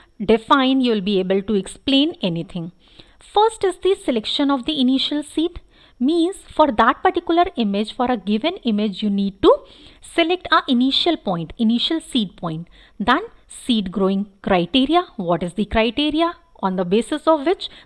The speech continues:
that particular seed is g-, being grown over there? And third is the termination of the segmentation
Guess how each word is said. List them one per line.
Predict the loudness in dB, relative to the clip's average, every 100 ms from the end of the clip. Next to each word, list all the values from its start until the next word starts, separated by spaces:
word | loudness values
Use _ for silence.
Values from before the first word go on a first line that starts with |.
| 0
that | 2 4 2
particular | -2 -2 0 -2
seed | 0 -4 -4
is | -6
g-, | -12 -20 _ -4
being | -2 -2 -4 -10
grown | -2 0 0
over | 0 0
there? | 0 -2 -8 -20 -20 -20 -20 -20 _ _ _
And | 2 2 -6 _ 0
third | 4 4 4
is | -2 -2
the | -4 2
termination | 2 4 2 2 0 0 -2 -4 -4
of | -4 -2
the | -6
segmentation | -2 -4 -2 -2 -2 0 -2 -2 -4